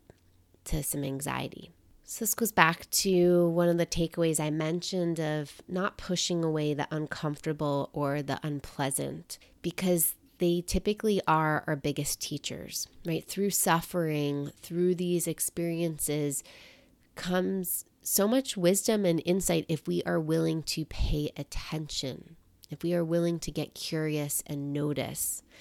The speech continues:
and allow the suffering or the unpleasant experience to change us, to help us grow, to help us learn.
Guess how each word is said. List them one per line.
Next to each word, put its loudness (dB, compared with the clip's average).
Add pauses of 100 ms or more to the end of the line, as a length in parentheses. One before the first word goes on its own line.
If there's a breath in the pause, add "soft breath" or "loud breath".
(320 loud breath)
and 2
allow 4 (440 loud breath)
the 0
suffering 4
or 2
the -2
unpleasant 0
experience 0
to -2
change 0
us, 0
to -4
help -2
us 0
grow, 2
to -6
help -4
us -2
learn. -2